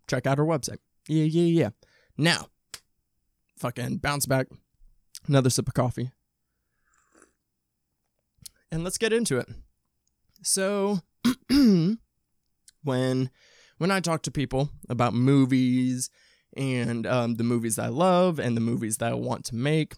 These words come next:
I mean, it's horror films primarily. I mean, I love films in general. I love all movies, um, all genres. Uh, I will hopefully make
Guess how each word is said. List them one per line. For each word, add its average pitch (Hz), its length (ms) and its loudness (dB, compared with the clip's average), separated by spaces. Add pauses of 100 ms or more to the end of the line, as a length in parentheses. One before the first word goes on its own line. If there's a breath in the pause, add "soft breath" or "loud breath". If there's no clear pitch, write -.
(800)
I 151 60 0
mean, 147 220 2
it's 127 140 -2
horror 170 220 2
films - 380 -8 (200)
primarily. 120 480 -2
I 123 40 -2
mean, 123 120 0
I 123 40 0
love 156 500 0
films 131 460 -2
in 117 100 0
general. 123 440 0 (760)
I 156 60 -2
love 143 240 4
all 127 120 4
movies, 123 520 0 (480 soft breath)
um, 123 400 -2
all 127 180 0
genres. 120 720 0 (920)
Uh, 123 320 0
I 120 80 0
will 120 460 -2 (280)
hopefully 131 400 0
make 120 440 -2